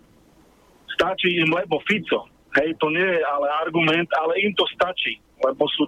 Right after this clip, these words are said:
typický príklad konzumnej spoločnosti. Konzumujú to, čo im je nakladané. A je im jedno, kto im to nakladá a čo to je. Stačí im, že je to pekne zabalené a že im povedia, že toto je to dobré, to je to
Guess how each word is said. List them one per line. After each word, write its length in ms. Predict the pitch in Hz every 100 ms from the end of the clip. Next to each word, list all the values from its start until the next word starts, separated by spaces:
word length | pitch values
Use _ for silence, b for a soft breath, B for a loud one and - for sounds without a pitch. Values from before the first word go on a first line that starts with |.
| -
typický 480 | 208 196 170 - 165
príklad 400 | 180 196 - - -
konzumnej 480 | 185 196 190 165 147 -
spoločnosti. 640 | 170 180 175 - - - -
Konzumujú 640 | 196 214 202 185 175 143
to, 240 | - 170 160 B B - -
čo 160 | 170
im 160 | 175 160
je 80 | 147
nakladané. 680 | 151 - 165 - 180 117 107 - _ _ _ - _ -
A 80 | 135
je 80 | 196
im 140 | 208 202
jedno, 240 | 190 185
kto 240 | - 190
im 160 | 202 175
to 80 | 180
nakladá 600 | 170 160 175 160 156 143
a 40 |
čo 140 | - 175 -
to 80 | 170
je. 60 | 180 -
Stačí 320 | 170 - 180
im, 120 | 165 160 -
že 160 | - 165 156
je 40 | 156
to 220 | - 143 -
pekne 320 | 185 - 170 151
zabalené 560 | 160 - 170 175 180
a 120 | 196 160
že 160 | 165
im 160 | 165 165
povedia, 480 | 170 160 165 165 151 139
že 240 | 143 135 B -
toto 300 | 202 190 190 185
je 80 |
to 160 | 160 160
dobré, 320 | 165 160 185 -
to 100 | 160
je 80 |
to 80 | -